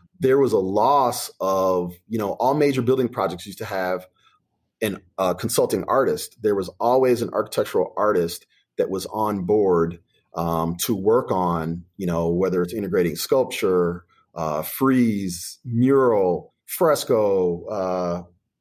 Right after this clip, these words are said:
you know, carving columns and pilasters and, you know, really creating, you know, telling s-,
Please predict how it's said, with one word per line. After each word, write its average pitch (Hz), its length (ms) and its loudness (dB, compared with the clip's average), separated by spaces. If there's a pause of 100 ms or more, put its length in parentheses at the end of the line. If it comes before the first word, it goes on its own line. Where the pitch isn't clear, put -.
(160)
you 117 140 -2
know, 92 240 -6
carving 117 840 0
columns 117 540 0
and 95 160 -8
pilasters 104 880 0
and, 87 220 -4 (320)
you 113 80 -4
know, 98 360 -2
really 120 640 2 (640)
creating, 123 800 0
you 107 80 -4
know, 98 100 -6
telling 135 380 -4
s-, - 220 -10